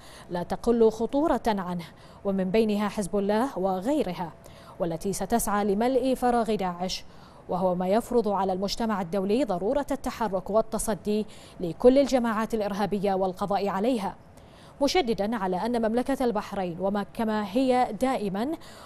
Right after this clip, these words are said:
مستعدة للتعاون مع الجميع في مكافحة التطرف والعنف وتبادل المعلومات الاستخباراتية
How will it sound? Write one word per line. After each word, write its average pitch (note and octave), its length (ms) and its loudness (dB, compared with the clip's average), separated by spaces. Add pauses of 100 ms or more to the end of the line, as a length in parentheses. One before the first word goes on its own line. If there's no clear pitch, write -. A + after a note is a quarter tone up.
مستعدة B3 640 4
للتعاون A3+ 760 2
مع G#3 180 0
الجميع G#3+ 420 -2
في A3+ 160 -4
مكافحة G#3 580 -4
التطرف A3 580 -2
والعنف G#3 580 0 (360)
وتبادل G#3 560 4
المعلومات G#3+ 640 0
الاستخباراتية A3 1040 -2